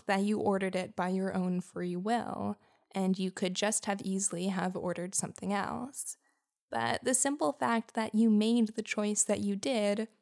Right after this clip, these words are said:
proves that there was some small causal factor that tipped the scales in a certain direction. Even when you are making a decision that is seemingly random,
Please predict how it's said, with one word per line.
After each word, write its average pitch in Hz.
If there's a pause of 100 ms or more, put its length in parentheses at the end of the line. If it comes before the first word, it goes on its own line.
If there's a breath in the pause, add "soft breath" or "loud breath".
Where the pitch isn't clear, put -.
(140)
proves 214
that 220
there 220
was 226
some 247
small 202
causal 220
factor 185
that 190
tipped -
the 254
scales 185
in 208
a 214
certain 170
direction. 208 (840)
Even 226
when 220
you 208
are 196
making 202
a 202
decision 196
that 190
is 190
seemingly 202
random, 196